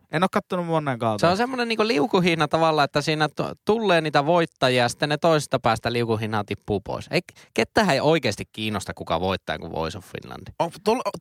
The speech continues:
Speaker 3: o-, o-,
Speaker 1: No niin, anna vaan.
Speaker 2: Jos sua kiinnostaa, niin se on
Speaker 3: Ennen
Speaker 2: ihan ok.
Speaker 3: Ennen kun Idolsissa pärjäs tai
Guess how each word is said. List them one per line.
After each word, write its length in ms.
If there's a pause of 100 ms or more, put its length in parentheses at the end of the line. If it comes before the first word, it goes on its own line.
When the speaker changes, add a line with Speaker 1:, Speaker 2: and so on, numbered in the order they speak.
(100)
Speaker 3:
o-, 60
o-, 1500 (1080)
Speaker 1:
No 120
niin, 220
anna 180
vaan. 200 (440)
Speaker 2:
Jos 140
sua 140
kiinnostaa, 460
niin 100
se 80
on 60
Speaker 3:
Ennen 220
Speaker 2:
ihan 160
ok. 180 (260)
Speaker 3:
Ennen 440 (460)
kun 220 (240)
Idolsissa 440
pärjäs 460
tai 340